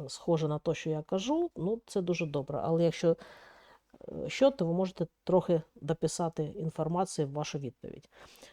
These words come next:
Дивіться, якщо ми підносимо магніт до кільця, зрозуміло, що ми, е, виконуємо роботу. Тому що нам потрібно подолати дію магнітного поля індукційного струму.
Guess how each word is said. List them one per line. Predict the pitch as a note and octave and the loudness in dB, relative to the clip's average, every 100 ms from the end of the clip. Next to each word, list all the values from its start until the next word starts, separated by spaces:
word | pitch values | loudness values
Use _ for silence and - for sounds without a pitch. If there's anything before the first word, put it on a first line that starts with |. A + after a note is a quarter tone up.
| - | -2
Дивіться, | F3 F3 - C3+ | 4 4 2 0
якщо | G3 G#3+ G3+ | 2 2 2
ми | G3+ | 2
підносимо | F#3+ F#3 G3 F3+ F3 E3 | 2 2 4 2 2 2
магніт | E3 F3 F3 D3+ | 2 2 0 0
до | E3 | 0
кільця, | E3 D3 - D3 C4+ _ _ _ _ _ | 0 -2 -4 -2 -4 _ _ _ _ _
зрозуміло, | D3+ E3+ D#3+ D#3+ G3+ C4 | 0 2 4 4 4 4
що | B3 - | 2 2
ми, | D#3+ E3 G3+ A3+ A#3 | 2 4 6 8 8
е, | A#3 E3+ | 8 6
виконуємо | D#3+ D#3 F#3+ F#3 E3+ D#3+ | 4 4 4 4 2 0
роботу. | D#3 D#3 - C#3+ _ _ _ _ _ _ _ _ _ _ _ - _ | 0 -2 -4 -12 _ _ _ _ _ _ _ _ _ _ _ -20 _
Тому | - D#3 F#3 | -2 2 2
що | - | 2
нам | E3 F3 E3 | 2 2 2
потрібно | D#3 - C#3+ F#3 A#3+ | -2 -2 -2 0 0
подолати | F#3+ D#3+ D#3+ C#3 C3+ A#3+ C4 - - - | 0 2 2 2 2 2 2 -4 -18 -12
дію | D3 D#3 E3+ | -4 2 2
магнітного | A3 G3 D#3 E3+ F#3 D#3 | 4 2 0 -2 0 0
поля | C#3+ - D3 G3+ B3+ | -2 -2 0 0 -2
індукційного | F3+ E3 D#3 - D3 D3+ D#3+ | -4 -4 -4 -4 -4 -4 -6
струму. | - D#3+ D3 | -6 -4 -4